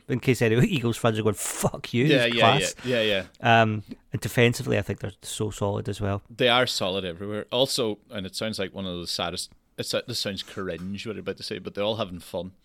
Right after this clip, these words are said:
Speaker 2: <laughs>
Speaker 1: Yeah.
Speaker 2: You know,
Speaker 1: Yeah,
Speaker 2: they're
Speaker 1: yeah,
Speaker 2: all
Speaker 1: yeah.
Speaker 2: absolutely buzzing, they seem. They're like, "Woo, we're
Speaker 1: Yeah.
Speaker 2: class."
Speaker 1: A J Brown, man.
Speaker 2: <laughs> Aye, yeah.
Speaker 1: So, so
Speaker 2: He's
Speaker 1: good.
Speaker 2: Remember when he, yeah, he got the touchdown against us and started pointing at everyone? Like,
Speaker 1: Oh, that was my favourite
Speaker 2: that
Speaker 1: moment
Speaker 2: was,
Speaker 1: of the whole
Speaker 2: that was
Speaker 1: season.
Speaker 2: so good.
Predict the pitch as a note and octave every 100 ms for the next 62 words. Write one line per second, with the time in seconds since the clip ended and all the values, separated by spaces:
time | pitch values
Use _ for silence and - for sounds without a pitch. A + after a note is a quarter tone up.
0 | _ _ _ - - G3+ G3 E3 A#2 A2
1 | - _ B2+ D3+ D#3+ C#3 B2+ A#2 A2+ A#2
2 | - A#2+ G2+ G2+ G#2 F#2+ F#2+ A2+ A#2+ A#2
3 | A#2+ A2+ A#2 F2+ F#2 G#3 G4 F#4 - C3
4 | B2+ F#2 F#2+ - B2+ C#3+ F3 A#2+ F#3+ G#2
5 | G#2 A2+ G#2 - B2+ C#3+ - D3 G2 F#2+
6 | F#2 G#2 - A2+ B2+ G#2+ G2+ - _ -
7 | A#2+ B2+ A#2+ G#2 F#2 _ B2+ B2+ G#2+ F#3
8 | F3+ A#2 - C3 G#2 A#2+ G2+ F#2 F#2 G2
9 | G2+ - - A2 G2 A2 G2+ G#2 F#2+ G2+
10 | B2 D#3 _ - _ _ _ _ D3 C#3+
11 | C3 A#2+ A2+ A2 A#2+ C#3 B2+ A#2+ B2+ -
12 | A#2 A2+ A2 A2+ A2+ G#2 G2+ - B2 A#2
13 | A#2 A2 C3+ C3 A2 B2+ A2+ G2+